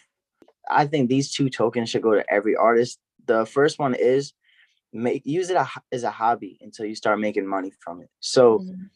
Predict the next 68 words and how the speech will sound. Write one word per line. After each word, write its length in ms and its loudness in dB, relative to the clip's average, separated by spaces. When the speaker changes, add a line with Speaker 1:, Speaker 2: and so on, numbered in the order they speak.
Speaker 1:
there's 220 4
a 60 6
lot 220 6
of 60 -4
people 280 -4
that 120 -4
are 80 -2
just 180 -10
like, 140 -2
"I'm 100 -4
gonna 100 -4
be 120 0
an 60 0
artist. 260 -2
I'm 120 -8
going 260 -8
all 260 2
in 140 -12
for 260 0
it." 80 -6
And 100 2
I 100 6
think 360 -4
that 280 2
that's 280 -2
great. 380 -4
You 120 -8
should 300 -2
do 160 0
that. 260 0
But 160 2
there 100 6
should 160 -2
always 240 2
be 140 0
a 80 0
balance 420 -4
in 120 -8
life. 300 -2
I 60 0
don't 100 -2
think 160 -2
that 100 0
you 80 -8
can 120 -20
go 120 2
a 40 -4
hundred 260 -8
percent 440 -4
in 40 -2
what, 140 0
whatever 600 4
you 180 4
wanna 240 2
do. 200 -4
So 380 4
just 200 4
using 260 6
it 100 4
as 100 0
a 60 0
hobby, 380 0
something 300 -8
to 80 -10
get 140 0
away, 440 0
and 120 0
then 180 -6